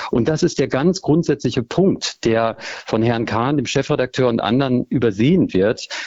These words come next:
ähm, bei der Mein Post. Anonymität bietet auch Schutz, nicht nur mit Blick auf den Datenschutz, ja, das ist das eine, aber auch vor Diskriminierung, Be-, Benachteiligung.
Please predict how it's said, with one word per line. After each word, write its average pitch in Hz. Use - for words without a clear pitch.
ähm, 113
bei 110
der 107
Mein 104
Post. 135
Anonymität 135
bietet 131
auch 120
Schutz, -
nicht 131
nur 156
mit 131
Blick 110
auf -
den 85
Datenschutz, -
ja, 107
das 107
ist -
das 98
eine, 120
aber 104
auch 135
vor 131
Diskriminierung, 135
Be-, 127
Benachteiligung. 120